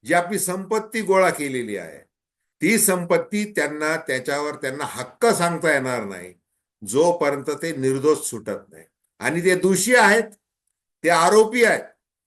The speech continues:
त्याच्यामुळं त्यांची संपत्ती ही जप्त केली पाहिजे, ही मागणी उज्ज्वल निकम यांनी कायद्याला धरून केलेली आहे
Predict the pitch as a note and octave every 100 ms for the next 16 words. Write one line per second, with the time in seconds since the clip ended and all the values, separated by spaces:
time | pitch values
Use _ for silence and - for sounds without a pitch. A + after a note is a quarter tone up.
0 | _ _ _ C#3 D#3 D#3 G3 G3+ F#3 E3+
1 | - D3+ C3+ E3+ D3+ C3+ B2+ - C#3 -
2 | D3 E3+ A3 G#3+ _ _ _ _ _ G2+
3 | D3 F#3 - A#3+ A3 F#3 E3 C3 A2 A#2
4 | E3 _ _ _ _ E3+ A3+ D3+ C#3 C3+
5 | F3+ B2+ A2+ C#3 D#3+ B2 A2 A#2+ B2+ G#2
6 | B2 D#3 - C#3 D3+ E3 G3 G3+ B2+ C#3
7 | G3+ A3+ F#3+ D#3+ F#2